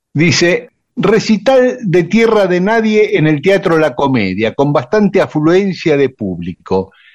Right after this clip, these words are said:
El grupo está formado", y nombra a todos los integrantes, dice, "presentaron la obra La Isla del Capitán Nemo. Está dividida en cuatro movimientos,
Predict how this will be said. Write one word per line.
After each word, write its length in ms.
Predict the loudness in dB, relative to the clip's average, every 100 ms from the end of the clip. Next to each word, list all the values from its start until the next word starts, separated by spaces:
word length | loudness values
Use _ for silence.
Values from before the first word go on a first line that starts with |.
| _ _ -2
El 160 | 0
grupo 280 | 2 2 0
está 200 | 0 0
formado", 540 | 0 -2 0 0 2 2
y 80 |
nombra 380 | 2 0 0 0
a 80 | 0
todos 160 | 0 0
los 160 | 0
integrantes, 840 | -2 -4 -2 -2 -2 -2 -4 -4 -10 _ -20 _
dice, 400 | -4 -2 0 -2 -4 _ _
"presentaron 580 | -8 -4 -2 0 0 2
la 140 | 2 2
obra 220 | 2 0
La 160 | 0
Isla 300 | 0 0 0 0
del 160 | 0
Capitán 580 | -2 -4 -4 -4 -2 -2
Nemo. 480 | -2 -2 -4 -8 -10 _ -20 _
Está 280 | -6 -2 0
dividida 440 | 0 0 2 0 0
en 120 | -2
cuatro 320 | -2 0 0
movimientos, 1080 | 2 0 0 0 2 2 2 2 0 -2